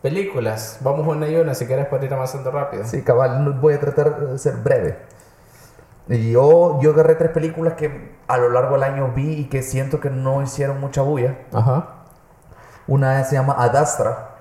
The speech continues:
Speaker 1: Ah, sí, la de
Speaker 2: A mí, si, si ves una película de ciencia ficción en el cartelera
Speaker 1: La vas a ver.
Speaker 2: y la traen, yo la voy a ir a ver,
Speaker 1: Ok.
Speaker 2: ¿verdad?
Speaker 1: Ajá.
Speaker 2: Y cabal, básicamente es una película donde está, sale Brad Pitt, casi solo sale Brad Pitt, ¿verdad?
Speaker 1: Sí.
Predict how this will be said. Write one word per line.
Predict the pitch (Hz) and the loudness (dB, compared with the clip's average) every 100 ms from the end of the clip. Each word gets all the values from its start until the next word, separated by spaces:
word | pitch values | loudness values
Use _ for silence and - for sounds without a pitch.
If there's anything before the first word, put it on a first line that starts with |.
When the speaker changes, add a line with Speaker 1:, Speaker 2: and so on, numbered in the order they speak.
| - | -10
Speaker 1:
Ah, | 143 135 110 | -2 0 0
sí, | - 120 | -2 -2
la | 113 | -2
de | 98 92 | 0 0
Speaker 2:
A | 127 | 0
mí, | 156 | 0
si, | 147 151 120 | 0 -2 -2
si | 117 104 | -8 -4
ves | 143 160 147 | 0 0 0
una | 147 | -4
película | 147 151 143 | -4 -2 -2
de | - | -2
ciencia | 147 139 - | -8 -10 -12
ficción | 131 - 151 151 143 | -12 -8 -4 -4 -4
en | |
el | 131 | -6
cartelera | 131 - 123 120 | -6 -2 2 2
Speaker 1:
La | - | 2
vas | 120 | 0
a | |
ver. | 117 107 | 0 0
Speaker 2:
y | |
la | 104 - | -4 -4
traen, | 165 165 165 147 131 | -2 0 0 -4 0
yo | 131 | 2
la | 117 | 2
voy | 104 101 | 2 2
a | 95 | 2
ir | - | 2
a | |
ver, | 117 101 | 0 2
Speaker 1:
Ok. | |
Speaker 2:
¿verdad? | 98 - - 104 | 0 -2 -10 -12
Speaker 1:
Ajá. | 98 95 - - | -12 -12 -16 -16
Speaker 2:
Y | - | -4
cabal, | 151 151 | 0 2
básicamente | 156 156 147 151 151 156 | 2 2 0 0 4 4
es | 147 151 | 4 0
una | 143 143 | -2 -2
película | 147 147 139 | -2 -2 -2
donde | 123 | -2
está, | 110 131 127 | -2 0 0
sale | - 127 120 | 0 0 0
Brad | 123 123 - | 2 2 0
Pitt, | 147 - | -8 -6
casi | 123 117 110 | -6 -4 -2
solo | 113 98 | -2 0
sale | 110 101 | 0 2
Brad | 98 - | 2 -2
Pitt, | 113 107 | -4 -4
¿verdad? | - 82 90 - - | -2 -2 -4 -8 -20
Speaker 1:
Sí. | - 123 107 | -10 -6 -4